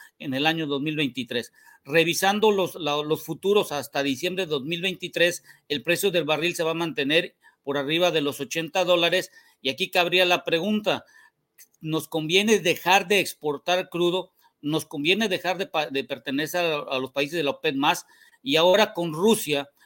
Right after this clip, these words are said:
que tiene este problema con Ucrania, recuérdense que Rusia firmó en el dos mil dieciséis el acuerdo en Viena,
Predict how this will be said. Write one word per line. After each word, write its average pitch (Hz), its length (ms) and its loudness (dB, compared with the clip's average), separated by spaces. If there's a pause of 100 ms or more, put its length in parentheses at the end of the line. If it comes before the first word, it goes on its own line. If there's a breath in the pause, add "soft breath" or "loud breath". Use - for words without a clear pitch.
(160 soft breath)
que 131 100 -4
tiene 170 240 -4
este 185 160 -4
problema 170 440 -2
con 175 160 -4
Ucrania, 180 560 -2
recuérdense 165 600 -2
que 156 100 -2
Rusia 165 320 -2
firmó 156 480 -2
en 135 160 -4
el 131 80 -6
dos 131 140 -6
mil 160 160 -6
dieciséis 160 400 -2
el 143 100 -2
acuerdo 147 320 -4
en 160 80 -2
Viena, 170 340 -2